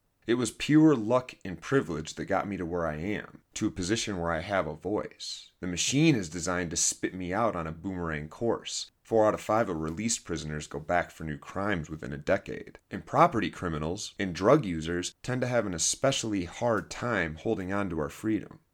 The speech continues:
The deck is stacked against me because the machine that stacks the deck is designed to stack it against me and a host of others who make their way to prison for all sorts of reasons.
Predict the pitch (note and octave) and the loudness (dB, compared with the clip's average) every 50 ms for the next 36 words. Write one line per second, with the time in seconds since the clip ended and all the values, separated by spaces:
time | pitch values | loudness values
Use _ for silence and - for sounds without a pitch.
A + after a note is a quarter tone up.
0 | _ _ - G2+ E2+ - C3+ C3+ - A2 - - - - B2+ B2 - - F#2 D#2 | _ _ -8 -2 4 6 6 6 6 4 4 4 4 4 4 2 2 0 -4 -10
1 | D#2 - A#2 C3 D3+ D#3 - G#2 F#2+ E2+ D#2 D#2+ D#2 - F2+ - - G2+ E2+ E2 | -6 -2 0 0 2 0 0 -2 -2 -2 -2 -2 -4 -6 -8 -8 -6 -6 -6 -4
2 | F#2 F2 E2+ E2 - - - A#2+ A#2+ A#2 G2+ - - - - G#2+ G#2+ G2+ - - | -4 -4 -4 -2 -2 -2 -2 -2 -2 -2 -2 -2 -4 -2 0 0 0 0 -2 -4
3 | - - D#2+ D2+ D2 - G#2 A#2+ F#2+ - - - _ - E2+ F2 - - F#2 E2+ | -10 -12 -12 -8 -2 0 2 2 2 0 -2 -8 _ -6 -6 -6 -4 -4 -4 -4
4 | D#2+ E2+ G2 G2+ A2+ A#2 A2 F#2 E2 E2+ - - - G#2+ G2+ G2+ - D#2 D2 C#2+ | -2 -2 0 0 0 0 0 -2 -2 -2 -2 -2 0 0 0 0 -2 -4 -10 -10
5 | C#2 - - G#2 A#2+ A#2+ - - C#2 - - - - - F2+ F2+ F#2+ A2 G#2 - | -8 -6 -4 -4 -2 -4 -6 -8 -10 -14 -16 -12 -8 -6 -4 -2 0 0 0 0
6 | - - - G#2+ A#2 G2 E2 D2 E2 D#2+ - - E2+ E2+ F2+ F2+ - - D#2+ D#2+ | -2 0 2 2 2 4 2 -2 -4 -4 -6 -6 -4 -4 -4 -4 -4 -6 -6 -2
7 | E2+ E2+ D#2 - - - - A#2+ C3 G#2 F2 D#2+ D2+ C#2+ - - - - G2+ G2 | -2 -2 -2 -4 -6 -6 -2 -2 -2 -2 -2 -6 -8 -8 -8 -6 -2 0 0 0
8 | F2 - - - - B2+ C3+ B2+ - - C#2 - - A1+ A#1 - - - - - | 0 -2 -2 -2 -2 -2 -2 -2 -4 -8 -10 -10 -10 -10 -12 -12 -14 -16 -20 -20
9 | - - - - | -20 -20 -20 -20